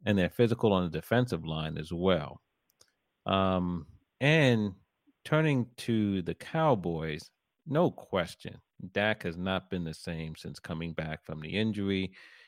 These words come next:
E-, Ezekiel Elliott is not the same Ezekiel Elliott of years past. And the Cowboys, for all their firepower, really haven't been clicking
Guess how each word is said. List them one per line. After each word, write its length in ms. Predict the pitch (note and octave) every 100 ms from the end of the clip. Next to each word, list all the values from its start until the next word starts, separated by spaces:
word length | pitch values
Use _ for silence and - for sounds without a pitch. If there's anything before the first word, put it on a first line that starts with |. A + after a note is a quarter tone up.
| _
E-, 200 | - - - _ F#2
Ezekiel 600 | F2+ A2+ B2 A2 F2+ E2 -
Elliott 400 | G#2+ G#2+ F#2+ E2+
is 200 | D#2+ F2+
not 400 | F2 F2 E2 - _ _ _ _
the 80 | -
same 360 | - F#2 F2+ D#2+
Ezekiel 600 | D#2+ G2 F2+ - D#2+ C#2+ -
Elliott 480 | G2 F2+ F#2 E2 - _ _
of 300 | F2+ E2 D#2+
years 340 | D#2+ D2 D2+ -
past. 600 | - F#3+ F#2 F2+ - - _ _ _ _ -
And 160 | F#2+
the 60 | F2
Cowboys, 600 | - D#3 G3 B2 G#2 F#2+
for 120 | - -
all 240 | A#2 A#2+
their 180 | F#2 -
firepower, 1040 | - C3+ D#3+ G2 - F2 E2 E2 D#2 F2 _ _ _ _ _
really 800 | - G#2 G2+ A#2+ D3 D#3+ D#3+ C3 - -
haven't 380 | B2 A#2+ A2+ G2+
been 240 | F2+ D#2 -
clicking 720 | - C#3+ D3+ - D#2+ D2+